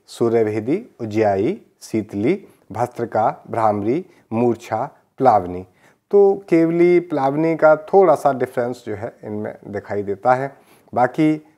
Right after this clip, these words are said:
लगभग सभी, अ, जो प्राणायाम हैं इनका आप अभ्यास जो हमारे प्रैक्टिकल, अ, ट्रेनिंग की जो क्लासेज है उसमें आप कर रहे होंगे निश्चित रूप से, और, अ, कराया भी आपको जाएगा।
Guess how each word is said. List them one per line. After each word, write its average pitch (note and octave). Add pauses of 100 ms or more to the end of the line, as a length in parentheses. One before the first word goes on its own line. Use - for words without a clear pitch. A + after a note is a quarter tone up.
(160)
लगभग B2
सभी, B2+
अ, C3+ (400)
जो A2+
प्राणायाम A2+
हैं F3 (280)
इनका A2+
आप G#2+
अभ्यास A2
जो G#2+
हमारे G#2
प्रैक्टिकल, C3
अ, C3+ (680)
ट्रेनिंग B2+
की B2
जो A2
क्लासेज G#2+
है F#3
उसमें G2
आप F#2+
कर F#2+
रहे G#2+
होंगे C3 (320)
निश्चित G#2+
रूप A2
से, B2+ (100)
और, G2 (240)
अ, F#2 (100)
कराया G#2+
भी C#3
आपको C3
जाएगा। C3